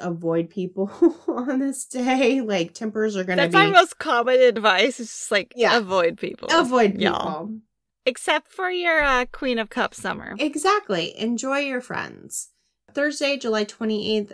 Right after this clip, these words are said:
Speaker 1: there will be a new moon in Leo, and this is when our inner child comes out to play. This is a
Speaker 2: Oh,
Speaker 1: very
Speaker 2: for sure.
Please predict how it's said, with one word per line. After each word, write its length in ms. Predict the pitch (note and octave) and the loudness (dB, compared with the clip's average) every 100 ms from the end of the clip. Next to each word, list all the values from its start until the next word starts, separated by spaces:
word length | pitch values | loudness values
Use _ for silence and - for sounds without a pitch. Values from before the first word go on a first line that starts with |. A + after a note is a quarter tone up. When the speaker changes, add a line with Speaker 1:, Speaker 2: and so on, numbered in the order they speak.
| - | -10
Speaker 1:
there 320 | G3 F#3+ F3+ | -6 -4 -6
will 140 | F#3+ | -6
be 160 | F#3+ F3+ | -6 -4
a 100 | G3 | -2
new 300 | G#3+ B3 B3+ | -2 -2 -4
moon 260 | A#3 A#3 A3+ | -4 -4 -6
in 240 | A#3+ A#3 | -8 -6
Leo, 540 | F#3+ F3+ F3+ F3 F3+ - | -4 -4 -6 -8 -10 -10
and 340 | F3+ F3+ F3 F3 | -8 -6 -6 -6
this 200 | A#3+ C#4 | -8 -8
is 160 | C4+ | -10
when 340 | A3+ G#3+ G3 F#3 | -6 -4 -4 -6
our 420 | - F3 F3 E3+ - _ | -8 -6 -6 -8 -12 _
inner 300 | - A3+ A#3+ | -6 -4 -4
child 560 | A#3 - F#3 F3+ F3+ F3+ | -10 -10 -8 -6 -8 -10
comes 320 | - F3+ E3+ | -14 -12 -12
out 160 | - - | -14 -16
to 80 | F#3 | -20
play. 640 | _ A#3+ A#3 A3 G#3+ A3 _ _ _ | _ -8 -4 -2 -2 -6 _ _ _
This 140 | G3+ G3 | -8 -6
is 140 | G3 | -6
a 60 | F#3+ | -6
Speaker 2:
Oh, 80 | F3 - | -8 -2
Speaker 1:
very 540 | F#3+ G3 G3 F#3+ F#3+ | 0 0 0 2 0
Speaker 2:
for 60 | G3+ | -2
sure. 500 | - G3+ F#3 F3+ | -8 -14 -14 -14